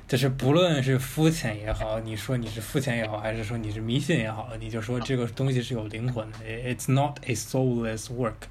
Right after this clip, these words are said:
一般如果是这么说的话，就是那个区别你是能感受到的，但是就是 to what extent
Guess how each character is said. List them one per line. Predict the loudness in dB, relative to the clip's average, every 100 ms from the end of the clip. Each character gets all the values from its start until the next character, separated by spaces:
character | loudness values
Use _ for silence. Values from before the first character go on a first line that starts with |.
| -16 -14 -8
一 | -4
般 | -2
如 | 0
果 | -2
是 | -2
这 | -4
么 | -4
说 | -6 -10
的 | -10
话， | -10 -12 -14 -16 -16 -16 -4
就 | 2
是 | 4
那 | 6
个 | 4 2
区 | 0 2
别 | 2 0
你 | -4
是 | -6
能 | -4 -4
感 | -4 -6
受 | -8 -8
到 | -8 -10
的， | -4
但 | 0 2
是 |
就 | 2
是 | 0
to | 0 0
what | 0 0
extent | -2 -6 -6 0 0